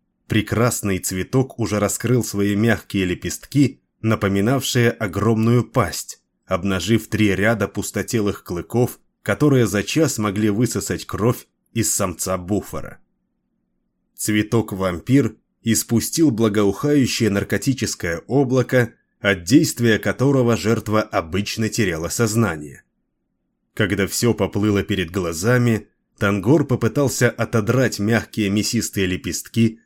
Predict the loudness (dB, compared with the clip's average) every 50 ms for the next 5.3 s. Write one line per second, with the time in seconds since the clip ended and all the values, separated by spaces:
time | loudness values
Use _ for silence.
0 | _ _ -6 -6 -6 -4 -2 -2 0 0 0 0 0 0 0 -2 -2 -4 -6 -8
1 | -8 -10 -16 _ _ _ _ _ _ _ _ _ _ _ -6 -4 -2 0 0 -2
2 | -2 -2 -2 -4 -4 -4 -4 -2 0 0 0 0 -2 -2 0 2 0 0 0 -2
3 | -2 -2 -2 -2 -4 -2 -2 -2 -2 0 0 0 0 0 0 0 -2 -4 -6 -6
4 | -4 0 0 0 0 0 -2 -2 -2 0 2 2 0 0 -2 -2 -4 -4 -4 -2
5 | 0 0 0 0 -2 _